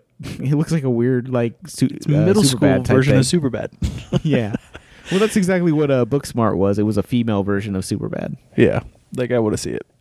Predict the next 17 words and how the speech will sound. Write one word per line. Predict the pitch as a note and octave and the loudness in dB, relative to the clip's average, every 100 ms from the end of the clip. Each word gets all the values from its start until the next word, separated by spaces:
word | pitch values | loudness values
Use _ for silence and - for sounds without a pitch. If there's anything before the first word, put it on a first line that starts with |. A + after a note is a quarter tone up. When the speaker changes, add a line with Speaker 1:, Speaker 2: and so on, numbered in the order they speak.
| - | -10
Speaker 2:
It | C3 | -6
looks | A#2 | -6
funny. | - G#2 - | -4 -4 -4
Speaker 1:
Yeah. | - - - _ _ _ - | -6 -12 -20 _ _ _ -4
Um, | A#2+ B2 A#2 - | 0 2 0 -2
I | - | -2
wanna | A#2+ A2+ | 0 0
see | G#2 | 0
Good | F2+ F#2+ | -2 -2
Boys | G#2 - | -4 -4
too. | - - | -4 -2
I | |
think | - G2+ | -2 -4
it | - | -4
looks | - | -4
funny. | - A#1 B2+ - - - - _ | -4 -4 -6 -12 -20 -20 -20 _
Uh, | A#2 B2 A#2+ G#2+ | -2 0 0 -4